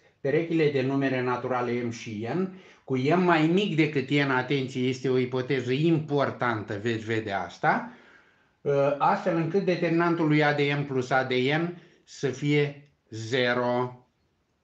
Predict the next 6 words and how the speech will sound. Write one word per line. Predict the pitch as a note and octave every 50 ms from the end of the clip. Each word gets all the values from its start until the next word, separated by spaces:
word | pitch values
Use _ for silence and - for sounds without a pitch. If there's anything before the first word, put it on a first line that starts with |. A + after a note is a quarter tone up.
| _ _ _ _ _ _ _ _ _ _ _ _ _ _ _ _ _ _ _ _ _ _ _ _ _ _ _ _ _ _ _ _ _ _ _ _ _ _ _ _ _ _ _ _ _ _ _ _ _ _ _ _ _ _ _ _ _
Deci, | _ - B2+ B2+ F3 D#3 A2+ F#2+ - - - - _ _ _ _ _ _ _ _ _ _ _ _ _ _ _ _ _ _ _ _ _ _ _ _ _ _
determinant | - B2 C3 D3+ D3+ D3+ D3+ D#3 D3 C#3+ C#3 D3 D3 D3 D#3 E3 D#3 C#3+ A#2+ A2+ G#2 - - - - _ _ _ _ _ _ _ _ _ _ _ _ _ _ _ _ _ _ _ _ _ _ _ _ _ _ _ _ _ _ _ _ _ _ _
din | - A2 A2 C#3 C3+ C3 G2+ G2 F#2 - - _ _ _ _ _ _ _ _ _
A | - - B2+ C#3+ D3+ D3+
de | C#3+ C#3+ C3 C3 C3+ C3+
M | B2+ A2+ G#2 - -